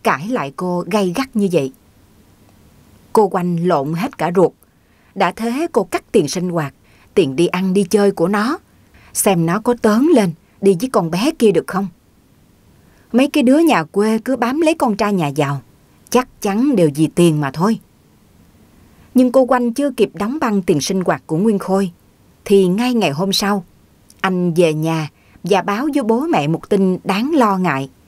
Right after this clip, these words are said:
khiến cả nhà phải lập tức mở cuộc họp gia đình.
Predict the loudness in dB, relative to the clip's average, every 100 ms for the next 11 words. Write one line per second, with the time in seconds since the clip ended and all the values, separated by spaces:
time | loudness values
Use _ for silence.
0 | _ _ -20 -2 0 2 2 0 0 0
1 | -2 -2 0 -2 0 -4 -4 _ _ 0
2 | 0 0 -4 -4 -2 -4 -4 -4 -4 -6